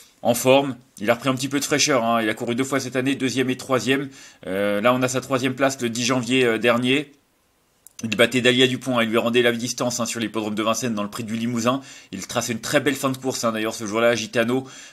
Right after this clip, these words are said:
Euh, il avait été loin en début de car-, parcours, il n'a pas été très très chanceux, mais c'est vrai que c'est un très très bon cheval. On l'a mis dans du coton, hein, il a couru une trentaine de fois dans sa carrière, déféré, euh, des quatre pieds, j'ai regardé ses statistiques.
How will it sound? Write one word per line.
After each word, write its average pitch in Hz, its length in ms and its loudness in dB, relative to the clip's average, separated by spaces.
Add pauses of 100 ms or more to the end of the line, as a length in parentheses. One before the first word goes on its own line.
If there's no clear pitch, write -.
(100)
Euh, 101 360 0
il 107 120 0
avait 110 100 2
été 113 200 0
loin 127 180 2
en - 20 0
début 127 180 -2
de 120 60 -16
car-, 117 240 -2
parcours, 131 400 0
il 117 60 0
n'a 92 80 -2
pas 127 100 -2
été 127 180 -2
très 127 160 -6
très 127 160 -6
chanceux, 139 420 -2 (340)
mais 104 180 -2
c'est 113 180 -4
vrai 120 220 2
que 127 100 -6
c'est 113 140 -4
un 101 140 -4
très - 240 -4
très 117 180 -4
bon 107 140 -4
cheval. 120 380 2 (320)
On 95 60 -4
l'a 113 120 4
mis 123 100 2
dans 127 80 2
du 123 140 -6
coton, 135 420 -2
hein, 113 60 2
il 113 100 0
a 107 60 4
couru 117 240 0
une 113 120 -4
trentaine 127 480 -2
de 127 120 0
fois 135 160 0
dans 131 100 2
sa 131 140 -2
carrière, 127 380 0
déféré, 135 600 0 (300)
euh, 107 180 2
des 117 220 -2
quatre 135 300 -2
pieds, 139 180 -2
j'ai 123 100 4
regardé 117 300 2
ses 131 120 -2
statistiques. 127 680 -4